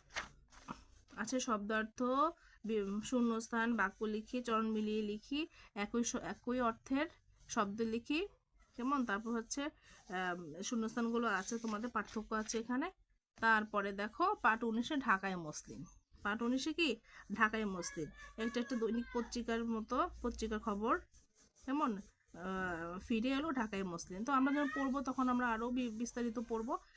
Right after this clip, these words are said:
আচ্ছা, শব্দার্থ, যুক্ত বর্ণ, আহ, তারপর শূন্যস্থান, প্রশ্ন উত্তর, ঠিক আছে? এই দেখো, ছবি দেখে বাক্য বলি। এটা হচ্ছে একটা কাপড় কিভাবে বুনে, দেখছো, কাপড় বুনছে, এটা আমরা আরও ডিটেলসে পড়বো।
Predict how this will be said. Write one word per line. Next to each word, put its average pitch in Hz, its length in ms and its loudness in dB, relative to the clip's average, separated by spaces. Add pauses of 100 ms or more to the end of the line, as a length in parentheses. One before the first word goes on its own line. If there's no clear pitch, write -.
(160)
আচ্ছা, 208 180 0
শব্দার্থ, 226 520 0
যুক্ত 233 340 0
বর্ণ, 214 360 2
আহ, 208 720 -4
তারপর 208 260 -2
শূন্যস্থান, 240 680 0 (340)
প্রশ্ন 233 300 0
উত্তর, 254 400 0 (1700)
ঠিক 277 120 -4
আছে? 294 300 0 (460)
এই 233 160 4
দেখো, 226 180 2
ছবি 247 280 0
দেখে 254 260 2
বাক্য 233 320 0
বলি। 165 280 -4
এটা 214 240 -2
হচ্ছে 277 400 0 (420)
একটা 226 260 -4
কাপড় 240 400 -2
কিভাবে 247 300 0
বুনে, 226 320 -4
দেখছো, 240 280 -6
কাপড় 240 300 0
বুনছে, 196 340 -4
এটা 214 140 -4
আমরা 233 180 2
আরও 220 120 0
ডিটেলসে 240 480 -6
পড়বো। 254 380 -2